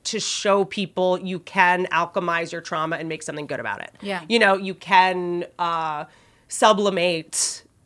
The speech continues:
Speaker 1: the bad things that happen to you and use it for good. And you can, whatever, make it a business, et cetera. So there's, the motives weren't healthy before. The motives, I think, now are pretty clean. Um, but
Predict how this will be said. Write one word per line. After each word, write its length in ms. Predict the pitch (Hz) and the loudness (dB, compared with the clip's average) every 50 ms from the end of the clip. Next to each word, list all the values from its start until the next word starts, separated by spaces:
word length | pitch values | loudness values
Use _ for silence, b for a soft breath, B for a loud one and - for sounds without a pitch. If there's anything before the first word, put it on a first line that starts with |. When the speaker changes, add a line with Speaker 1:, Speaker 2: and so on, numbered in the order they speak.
| _ - 214 156 - _ | _ -12 -12 -12 -12 _
Speaker 1:
the 340 | - 190 170 202 190 185 180 | -12 -4 0 2 2 2 4
bad 220 | 160 196 170 175 175 | 4 4 4 4 0
things 140 | 196 185 170 | -4 -4 -2
that 100 | 185 175 | 2 2
happen 240 | 180 175 - 214 | 2 2 2 -2
to 60 | 220 233 | -2 2
you 160 | 240 240 233 | 2 2 2
and 240 | - - 190 190 185 | 2 -2 -4 -2 -2
use 260 | 190 190 185 165 160 | -2 -2 -2 0 0
it 460 | 175 170 170 - - - - - - - | -2 -2 -2 -6 -8 -8 -8 -8 -8 -4
for 140 | - 190 165 | -4 -4 -2
good. 300 | 147 135 107 - - 180 | -2 -4 -4 -6 -6 -4
And 200 | 151 170 175 175 | -4 -4 -4 -4
you 120 | 170 160 | -8 -8
can, 480 | - 175 170 156 160 160 151 147 147 - _ _ _ | 0 0 0 2 2 -2 -4 -6 -10 -12 _ _ _
whatever, 300 | - 185 180 170 160 160 | -2 0 2 2 2 0
make 160 | 165 175 170 | -4 -6 -4
it 40 | 170 | -4
a 40 | 185 | -2
business, 280 | 160 180 143 147 160 - | -2 -2 -4 -4 -6 -6
et 120 | 160 170 | -2 0
cetera. 260 | 190 165 - - - | 0 0 0 -2 -8
So 180 | - - 214 214 | 0 2 2 2
there's, 300 | 175 220 220 202 - - - 202 - | 4 2 2 2 0 -8 -16 -20 -16
the 200 | - 220 202 220 | -14 -2 -2 4
motives 320 | 202 269 311 302 302 247 254 | 6 8 8 8 6 4 -2
weren't 120 | 269 254 226 | -2 2 2
healthy 180 | 220 208 226 | 2 0 0
before. 280 | 190 196 - 202 185 175 | -4 -4 -4 -2 -4 -4
The 80 | 170 | -2
motives, 280 | 180 175 170 175 170 165 | -2 -2 -2 -2 0 -2
I 80 | 175 156 | -4 -4
think, 160 | 175 156 147 | -4 -4 -2
now 160 | 160 156 160 | 0 0 2
are 100 | 156 151 | 0 0
pretty 240 | - - 151 151 143 | -2 -4 -6 -6 -8
clean. 300 | - - 180 123 - - B B B B B B B B B B B | -8 -8 -8 -8 -8 -12 B B B B B B B B B B B
Um, 380 | - 233 226 214 214 214 208 - b b b b b b _ _ | 6 6 6 6 4 2 -6 -10 b b b b b b _ _
but 340 | - 185 240 226 220 196 - | 2 4 6 6 6 4 2